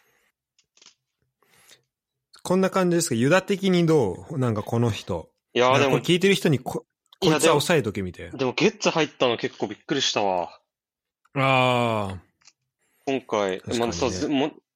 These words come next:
Speaker 2: そう、ブラジル大-、ブラジル大会のヒーローで、決勝ゴール入れて、前回って、
Speaker 1: そうだよね。
Speaker 2: はい、メンバー入ってなかったんじゃないのかな。ロシ-
Speaker 1: そう、なんか、ぽいよね。
Speaker 2: うん。
Speaker 1: うん。
Speaker 2: 多分、で、その後結構くすぶっ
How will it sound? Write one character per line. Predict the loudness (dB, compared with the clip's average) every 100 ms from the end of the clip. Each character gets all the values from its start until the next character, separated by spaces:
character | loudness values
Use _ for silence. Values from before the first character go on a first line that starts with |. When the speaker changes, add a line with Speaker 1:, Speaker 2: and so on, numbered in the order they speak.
| _ -4
Speaker 2:
そ | -2 -2
う、 | -4
ブ | -2
ラ | 0
ジ | -2
ル | -2
大-、 | -2 -4 -6 _ _ _ _ _ -8
ブ | -2
ラ | 0
ジ | 0
ル | 0
大 | 0 -2
会 | 0 0
の | 0
ヒ | 0 0 0
ー |
ロ | 0 -4 -8 _ _ _ _ _ _
ー |
で、 | -6 -6 -6 -12 _ _ _ _ _
決 | -10 -10 -8
勝 | -8 -8 -12 _ _ -16
ゴ | -6 -4
ー |
ル | -4
入 | -8
れ | -10
て、 | -12 -12 -12 -20 _ _ _ -4
前 | -2 0
回 | 0 -2
っ |
て、 | -2 -2
Speaker 1:
そ | -2
う |
だ | -6
よ | -10
ね。 | -14
Speaker 2:
は | -8
い、 |
メ | -4
ン | -2
バ | -2
ー |
入 | -2 -8
っ | -8 _ _ _ _ _
て | -8
な | -8
か | -4
っ | -6 -6
た | -8
ん | -6
じ |
ゃ | -6
な | -6
い |
の | -10
か | -14
な。 | -16 -16 -20 -20 _ _ _ _ -14
ロ | -8
シ- | -2
Speaker 1:
そ | 0
う、 |
な | 0
ん |
か、 | 0 -2 -2 -6
ぽ | -2 0
い | -2
よ | -4
ね。 | -8 -10 -6
Speaker 2:
う | -2
ん。 |
Speaker 1:
う | 0
ん。 | -2 -6 -18 _ _ _ _ _
Speaker 2:
多 | -6
分、 | -2
で、 | -2
そ | -2 0
の | 0
後 | 0 -2
結 | -4 -4
構 | -8
く | -8
す | -8
ぶ |
っ | -6